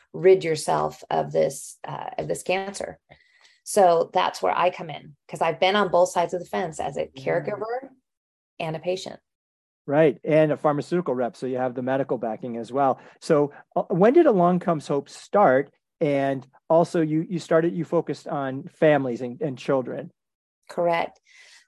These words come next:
Speaker 1: That started ten years ago, almost to the date. So April first, twenty thirteen.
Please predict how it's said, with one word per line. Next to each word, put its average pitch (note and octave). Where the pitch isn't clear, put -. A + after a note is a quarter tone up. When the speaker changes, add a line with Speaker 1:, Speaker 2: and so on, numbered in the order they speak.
Speaker 1:
That G#3
started A#3
ten F3+
years A3
ago, D#3+
almost E3+
to G3+
the G3+
date. F3+
So E3
April F#3
first, G3+
twenty E3+
thirteen. E3+